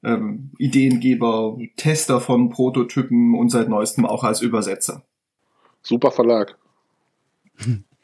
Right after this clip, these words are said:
Speaker 3: Na, du hast ja auch schon für Hall Games gearbeitet, Ode, oder?
Speaker 2: Ja, ein bisschen.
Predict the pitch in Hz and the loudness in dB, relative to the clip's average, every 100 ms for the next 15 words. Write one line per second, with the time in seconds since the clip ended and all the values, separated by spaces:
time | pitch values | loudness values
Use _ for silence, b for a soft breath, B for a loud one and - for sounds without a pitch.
0 | b b b b b b _ - 107 - | b b b b b b _ -2 0 0
1 | _ 104 - 123 127 135 135 120 113 143 | _ -18 -4 -4 2 2 2 2 2 2
2 | 107 98 98 92 92 92 95 92 95 87 | 0 -4 -2 0 2 2 0 -2 -2 -2
3 | 82 87 90 87 87 - 90 90 90 180 | 0 0 -2 -4 -8 -8 -6 -6 -2 -4
4 | 311 _ - 117 - 131 120 123 - | -4 _ -4 -4 -4 0 0 0 -4